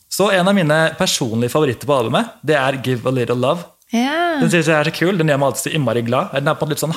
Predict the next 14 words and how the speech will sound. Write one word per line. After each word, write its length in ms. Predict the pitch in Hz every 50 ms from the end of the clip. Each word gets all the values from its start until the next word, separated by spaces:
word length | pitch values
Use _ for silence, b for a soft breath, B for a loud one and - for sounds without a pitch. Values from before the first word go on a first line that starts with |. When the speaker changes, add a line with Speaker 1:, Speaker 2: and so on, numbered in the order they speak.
| -
Speaker 1:
hard, 240 | - 117 135 214 269 - - B B B B B B -
Speaker 2:
Mm. 260 | 233 226 220 220 226
Speaker 1:
som 120 | - - 165
er 20 |
en 60 | 165
sånn 180 | 165 170 165 160
fin 180 | - 147 135 127
kontrast 400 | - 135 127 127 131 127 - -
fra 80 | - 151
deres 260 | 139 147 123 123 123
veldig 200 | - 143 131 131 117
sånn 260 | 120 117 117 104 101 -
sukkersøte 580 | - - 190 180 - - - 151 123 - 151 135
barnestemmer, 560 | 147 139 127 113 - 123 117 117 135 165